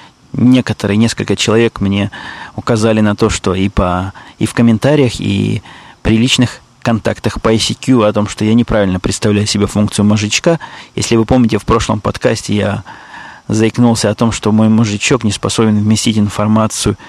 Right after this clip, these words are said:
о финансовых транзакциях или что-то в этом роде. Мне сказали, что он ни у кого не вмещает эту информацию, а отвечает за координацию движений. А, на это я хочу вас спросить, знатоки человеческого мозга, а какая же часть таки, да,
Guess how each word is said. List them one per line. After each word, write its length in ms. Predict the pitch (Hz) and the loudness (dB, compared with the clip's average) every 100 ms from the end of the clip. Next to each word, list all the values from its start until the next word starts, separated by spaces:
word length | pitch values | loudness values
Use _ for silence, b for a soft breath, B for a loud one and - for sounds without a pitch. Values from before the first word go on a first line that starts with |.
| B | B
о 80 | - | -8
финансовых 500 | 104 110 110 107 107 | -2 0 2 0 -2
транзакциях 800 | - 107 107 131 147 - 123 117 B B - | 0 0 2 2 0 -2 -4 -4 B B -4
или 120 | 107 | -2
что-то 260 | - 113 | -2 0
в 40 | 107 | 0
этом 240 | 101 101 | 2 2
роде. 260 | 113 139 120 B B B - | 2 0 -4 B B B 0
Мне 160 | 120 | 0
сказали, 300 | 117 117 107 | 2 2 2
что 200 | 101 - | 0 -2
он 140 | 101 107 | 0 2
ни 80 | |
у 60 | 120 | 2
кого 220 | - 107 | 2 2
не 140 | 107 110 | 4 4
вмещает 540 | 113 117 - 104 101 | 4 2 2 0 0
эту 260 | 95 107 104 | -2 -2 -2
информацию, 680 | 104 107 117 151 - 170 151 B B | -4 -2 0 0 0 -4 -4 B B
а 180 | - 101 | -4 -4
отвечает 440 | - 107 123 110 | -2 -2 2 2
за 120 | 104 | 0
координацию 600 | - 107 107 110 107 - | 0 -2 2 0 0 -2
движений. 560 | 101 104 101 92 90 98 _ B B B B B B | 0 0 0 -2 -4 -8 _ B B B B B B
А, 400 | - 104 104 107 104 | -8 -4 -4 -2 2
на 120 | 127 | 2
это 120 | 127 | 2
я 80 | 123 | 0
хочу 240 | - - | 0 0
вас 120 | 113 | 0
спросить, 440 | - - 117 123 113 | 0 -4 -2 -2 -2
знатоки 460 | 107 110 110 - | 0 0 0 -4
человеческого 520 | 107 - 101 - - 107 | -2 0 0 -2 0 2
мозга, 440 | 104 101 101 101 | 2 0 -2 -4
а 140 | - 101 | -4 -4
какая 380 | 113 - 123 110 | -4 -2 0 0
же 100 | 101 | -2
часть 360 | - 98 - | -2 -2 -2
таки, 220 | 101 - | -8 -6
да, 280 | 104 107 95 | -2 -2 -2